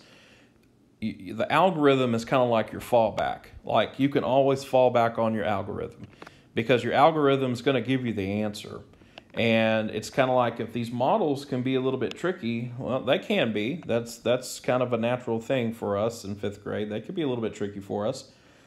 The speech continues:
But if we can fall back on our algorithm, man, that's just like double checking our answer. See if it makes sense. So my algorithm is two and four tenths times four. And I, you know, basically I wanna treat this like a two-by-one multiplication problem.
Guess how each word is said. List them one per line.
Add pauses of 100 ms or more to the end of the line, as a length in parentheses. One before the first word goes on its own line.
(160)
But
if
we
can
fall
back
on
our
algorithm, (380)
man,
that's
just
like
double
checking
our
answer.
See
if
it
makes
sense. (380)
So
my
algorithm
is
two
and
four
tenths
times
four. (680)
And
I,
you
know,
basically
I
wanna
treat
this
like
a
two-by-one
multiplication
problem.